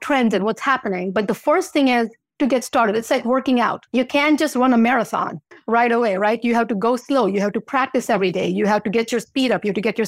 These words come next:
stamina up. You have to work out every day. This is similar to that. So it's harder for you to jump directly into the big stuff. Uh, you know, if I'm here talking about, like, "Go ahead and find this and go ahead and do this and, you know, push it this way," where you're creating a different kind of reaction and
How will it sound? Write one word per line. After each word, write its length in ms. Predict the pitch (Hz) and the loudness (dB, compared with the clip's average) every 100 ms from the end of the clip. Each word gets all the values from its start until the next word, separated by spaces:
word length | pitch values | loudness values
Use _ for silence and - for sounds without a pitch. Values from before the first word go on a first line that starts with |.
| - | -2
stamina 360 | 226 247 247 208 190 | 0 2 2 0 0
up. 100 | - - _ _ - | -4 -6 _ _ -2
You 120 | 214 | 0
have 120 | 226 | 0
to 80 | 226 | 0
work 260 | 202 233 233 | 0 0 2
out 240 | 269 269 | 0 2
every 220 | 233 196 | 0 -2
day. 260 | 170 156 - _ _ _ | -4 -6 -8 _ _ _
This 200 | 254 - | -2 0
is 100 | 302 | -2
similar 540 | - - 277 277 247 233 - | -2 0 2 4 0 -2 -4
to 120 | 240 | -2
that. 320 | 190 143 - | -2 -4 -6
So 340 | - 226 226 - _ _ | -4 -4 -4 -8 _ _
it's 120 | 233 | -6
harder 320 | - 269 269 311 | -2 2 2 2
for 160 | - | 0
you 140 | 285 269 | 0 0
to 100 | 247 | -2
jump 360 | 196 247 254 | 0 2 2
directly 500 | 233 214 240 269 269 | 2 0 0 0 0
into 760 | 247 233 233 - 226 220 202 202 _ _ _ | 0 0 -2 -2 0 2 0 -4 _ _ _
the 120 | 214 | -2
big 280 | 185 311 339 | 0 0 -2
stuff. 480 | - - 214 208 - - - | -6 0 0 0 -6 -8 0
Uh, 160 | 208 226 | 0 2
you 60 | |
know, 80 | 233 | 2
if 100 | 214 - | 2 0
I'm 120 | 247 | 2
here 260 | 240 247 240 | 2 2 0
talking 380 | - 226 233 233 | 0 -2 0 -2
about, 220 | 220 220 | 0 0
like, 140 | 202 - _ | -4 -8 _
"Go 140 | 311 302 | 0 2
ahead 100 | 311 | 2
and 100 | 285 | 2
find 240 | 302 277 | 2 2
this 160 | 302 262 | 0 0
and 100 | 247 | 0
go 60 | |
ahead 120 | 277 269 | 2 2
and 100 | 254 | 0
do 120 | 262 | 0
this 200 | 277 - | 0 0
and, 160 | 226 240 | 2 2
you 40 | |
know, 140 | 262 233 - _ | 2 -2 -8 _
push 140 | 294 | -2
it 100 | 285 | 0
this 180 | 247 277 | 0 0
way," 120 | 262 | 0
where 100 | 240 | 2
you're 160 | 247 240 | 2 2
creating 480 | 233 262 269 269 254 | 0 0 2 2 2
a 60 | |
different 280 | 233 262 254 | 0 -2 -2
kind 160 | 254 247 | 0 0
of 120 | 226 | 0
reaction 520 | 269 269 269 - 214 | 0 0 -2 -6 -4
and 140 | 214 | -4